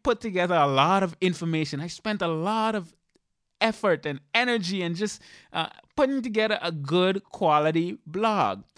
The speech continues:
And then what do I see? Uh, same thing. I got, I get a ping back, which is kind of a notification from, uh, another blog or website that's linking to your,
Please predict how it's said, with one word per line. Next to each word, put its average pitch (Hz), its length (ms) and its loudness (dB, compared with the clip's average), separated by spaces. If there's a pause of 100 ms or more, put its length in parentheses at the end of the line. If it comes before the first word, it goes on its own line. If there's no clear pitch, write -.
(180)
And 226 180 -4
then 262 240 2
what 262 180 4
do 262 120 0
I 254 160 2
see? 294 340 -6 (640)
Uh, - 140 -8 (200)
same 285 280 -4
thing. 254 380 -4 (100)
I - 100 0
got, 240 240 0
I 190 100 0
get 196 200 2
a 165 60 0
ping 220 340 -4
back, 214 300 0
which 175 260 -2
is 165 160 -4
kind 180 220 -4
of 156 80 -6
a 143 60 0
notification 160 920 -6
from, 147 340 -8 (300)
uh, 135 300 -2
another 147 300 0
blog 151 460 2 (120)
or 135 260 0
website 151 600 -2
that's 135 280 -6
linking 165 520 -4
to 170 120 -10
your, 139 460 0